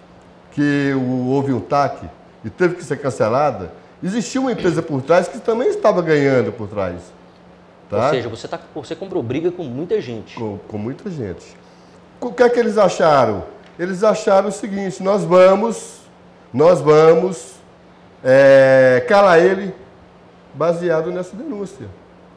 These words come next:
Speaker 1: Entendeu?
Speaker 2: E
Speaker 1: Coisa
Speaker 2: você acha que, você acha que essa denúncia dessa mulher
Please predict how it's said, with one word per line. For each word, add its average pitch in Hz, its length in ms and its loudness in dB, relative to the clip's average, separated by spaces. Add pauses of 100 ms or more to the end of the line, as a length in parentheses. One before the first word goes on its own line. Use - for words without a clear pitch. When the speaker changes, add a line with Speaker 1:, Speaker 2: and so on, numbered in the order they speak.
Speaker 1:
Entendeu? 123 460 -6 (220)
Speaker 2:
E - 100 -20
Speaker 1:
Coisa 175 320 0
Speaker 2:
você 427 60 6
acha 339 180 2
que, 226 120 -8
você 202 260 -2
acha 214 220 4
que 196 120 -6
essa 196 160 -2
denúncia 143 580 -2
dessa 196 400 2
mulher 117 500 0